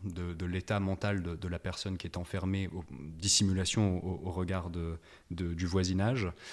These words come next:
Euh, mais le plus souvent, ce qu'on constate, c'est qu'effectivement, le voisinage est, est au courant de, de la situation. Et il y a des cas, euh, où, euh, l'aliéné, euh, séquestré est d'ailleurs presque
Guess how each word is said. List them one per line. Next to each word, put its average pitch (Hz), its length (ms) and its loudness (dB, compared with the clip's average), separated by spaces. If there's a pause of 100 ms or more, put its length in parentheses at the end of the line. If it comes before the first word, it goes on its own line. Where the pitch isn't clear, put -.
(180)
Euh, 95 160 4
mais 127 220 10
le 117 180 8
plus - 140 0
souvent, 113 280 2
ce - 80 0
qu'on 104 120 2
constate, 123 400 2
c'est 104 100 0
qu'effectivement, 101 600 0
le 110 120 4
voisinage 98 500 2
est, - 260 -2
est 117 180 0
au 113 60 2
courant 117 400 2
de, 92 400 0
de 92 100 2
la 95 100 2
situation. 92 560 0 (680)
Et 120 180 10
il 127 220 6
y 107 80 8
a 107 60 8
des 101 180 6
cas, 135 420 8
euh, 101 280 4
où, 123 300 4
euh, 92 380 2
l'aliéné, 101 760 6
euh, 87 120 0
séquestré 110 760 2
est 95 60 6
d'ailleurs 98 400 4
presque - 400 -4